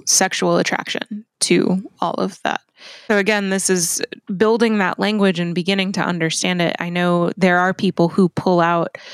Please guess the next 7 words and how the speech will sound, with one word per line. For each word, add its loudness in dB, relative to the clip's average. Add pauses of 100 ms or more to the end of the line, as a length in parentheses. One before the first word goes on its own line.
(120)
instead 0
of -4 (120)
bisexuality, 0
it's -2 (300)
biromantic -2 (380)
because 2
they 2